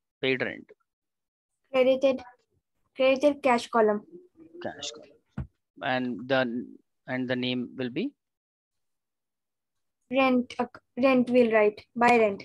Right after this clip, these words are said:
Speaker 1: By rent account, correct. Okay, Samiksha,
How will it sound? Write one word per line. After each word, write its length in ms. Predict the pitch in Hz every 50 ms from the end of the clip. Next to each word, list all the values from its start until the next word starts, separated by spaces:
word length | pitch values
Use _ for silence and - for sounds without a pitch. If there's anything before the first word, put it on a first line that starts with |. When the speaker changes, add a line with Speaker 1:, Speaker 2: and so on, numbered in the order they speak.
| - 135 131
Speaker 1:
By 220 | 135 131 127 127
rent 220 | 117 107 104 -
account, 320 | - - - 90 92 - _
correct. 240 | - - - - _ _ _ - 65 - - _ _ _ _ _ _ -
Okay, 260 | 143 139 - - - - - - _
Samiksha, 440 | - - 143 139 143 131 - - -